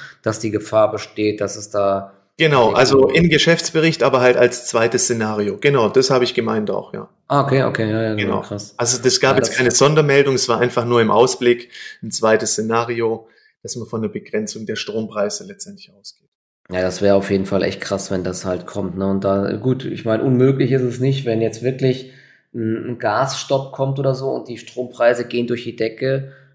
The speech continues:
Speaker 1: dann wäre das so, äh, vielleicht die letzte Lösung der Bundesregierung, aber ich glaube, die werden versuchen,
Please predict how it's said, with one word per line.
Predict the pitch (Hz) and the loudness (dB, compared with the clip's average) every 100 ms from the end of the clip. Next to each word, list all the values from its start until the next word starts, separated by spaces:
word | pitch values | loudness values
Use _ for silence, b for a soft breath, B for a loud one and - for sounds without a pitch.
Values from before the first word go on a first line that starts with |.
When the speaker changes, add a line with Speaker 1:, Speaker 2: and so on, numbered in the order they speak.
| _ _ | _ _
Speaker 1:
dann | 107 110 110 113 110 107 104 | -4 -2 -2 -2 -2 -4 0
wäre | 107 | 0
das | 117 | 0
so, | 120 113 113 110 | -2 0 0 0
äh, | 101 104 78 | -4 -6 -10
vielleicht | - 107 110 - - - _ - | -12 -12 -12 -14 -20 -20 _ -8
die | |
letzte | 107 113 - 113 | -4 -4 -4 -2
Lösung | 113 123 117 117 120 | 0 0 -2 -6 -6
der | 101 | -8
Bundesregierung, | 117 117 113 113 110 110 117 | -8 -8 -10 -12 -10 -10 -10
aber | 107 107 | -10 -10
ich | 101 - - | -12 -18 -20
glaube, | - 104 117 | -2 0 0
die | 117 101 | -4 2
werden | 107 - - | 2 2 -4
versuchen, | 107 - 117 120 - 117 117 117 | -14 -18 -20 -18 -16 -16 -18 _